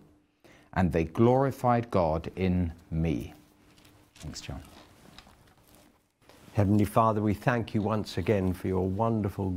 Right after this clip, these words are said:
Speaker 2: glorious word. And Lord, as we study these scriptures today, Lord, uh, we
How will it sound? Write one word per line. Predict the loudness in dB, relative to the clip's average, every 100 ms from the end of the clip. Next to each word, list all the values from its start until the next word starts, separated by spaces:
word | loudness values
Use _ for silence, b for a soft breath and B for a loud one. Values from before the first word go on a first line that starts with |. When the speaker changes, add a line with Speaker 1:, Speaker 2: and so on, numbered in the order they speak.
| -2
Speaker 2:
glorious | 0 2 2 0 -2 -6 -12
word. | -12 -12 -14 -16 _ _ -20 _ _ b b b b 0
And | 4
Lord, | 4 4
as | 0 2
we | 0
study | 0 0 2 2
these | 0 0
scriptures | -2 -2 -2 -2 -4 -2 -2
today, | -4 -4 0 2 2
Lord, | 0 -2 -4
uh, | -4 -2
we | -4